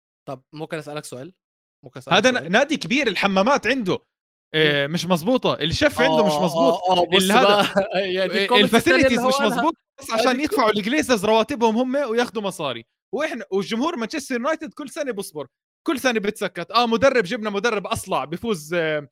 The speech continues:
Speaker 2: دوري مع أياكس أمستردام، خلص أمورنا تمام.
Speaker 1: يا ابني،
Speaker 2: جبنا
Speaker 1: أنا
Speaker 2: ليساندرو
Speaker 1: عارف.
Speaker 2: مارتينيز، صرنا نحكي على تويتر أحسن سنتر باك بالدوري، راح يفوز أرجنتين، آه، وورلد كاب.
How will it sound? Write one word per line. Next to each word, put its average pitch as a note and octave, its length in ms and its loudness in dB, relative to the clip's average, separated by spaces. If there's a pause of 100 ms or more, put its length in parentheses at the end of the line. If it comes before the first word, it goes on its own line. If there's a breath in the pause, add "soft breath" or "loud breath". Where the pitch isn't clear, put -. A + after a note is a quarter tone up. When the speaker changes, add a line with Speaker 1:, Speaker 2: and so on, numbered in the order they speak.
(180)
Speaker 2:
دوري G#3+ 260 6
مع F3+ 180 4
أياكس F#3+ 240 2
أمستردام، E3+ 640 -4 (240)
خلص G3 240 -2
أمورنا E3+ 300 -4
تمام. A#2 340 -10 (1400)
Speaker 1:
يا D#3+ 80 -4
ابني، A3 100 2
Speaker 2:
جبنا A#3 160 0
Speaker 1:
أنا A3 60 0
Speaker 2:
ليساندرو A#3 380 0
Speaker 1:
عارف. A3 40 -2
Speaker 2:
مارتينيز، B3+ 440 -2
صرنا A#3 220 -2
نحكي B3+ 220 -8 (220)
على G#3+ 100 2
تويتر C#4+ 320 0
أحسن A3 340 -4
سنتر A#3 340 -2
باك A3 240 -2
بالدوري، G#3 460 -2 (260)
راح F3+ 100 -4
يفوز A3+ 300 -4
أرجنتين، F#3+ 520 -6
آه، D#3 260 -4
وورلد F#3+ 260 -2
كاب. C4 180 -2